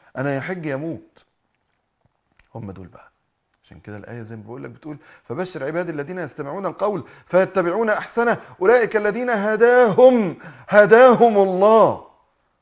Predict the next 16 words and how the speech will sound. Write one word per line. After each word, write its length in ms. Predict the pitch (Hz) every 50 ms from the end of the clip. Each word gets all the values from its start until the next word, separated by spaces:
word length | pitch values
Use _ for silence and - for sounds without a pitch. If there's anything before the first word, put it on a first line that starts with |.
| _ _
وأولئك 400 | - 117 113 113 120 117 104 -
هم 180 | 104 92 95 -
أولو 140 | - 98 92
الألباب." 360 | 85 76 78 _ _ _ _ _ _ _ _ _ _ _ _ _ _ _ _ _ _ _ _
دي 120 | - 123 170
الناس 280 | 175 175 175 165 -
اللي 100 | 117 104
بتفهم، 340 | 92 _ - - _ _ _ _ _ _ _ _ _ _ _ _ _ _ _ _
دي 60 | 135 127
الناس 280 | 131 139 139 127 _
الأذكياء. 440 | 110 107 98 90 _ - 85 57 _ _ _ _ _ _ _ _ _ _ _ _ _ _ _ _ _ _ _ _ _ _
ما 80 | 104
هو 120 | 107 107 110
بكالوريوس 580 | - 123 113 113 92 - 107 117 156 156 -
الهندسة 360 | 123 120 117 117 156 151 - 143
ده 160 | 175 185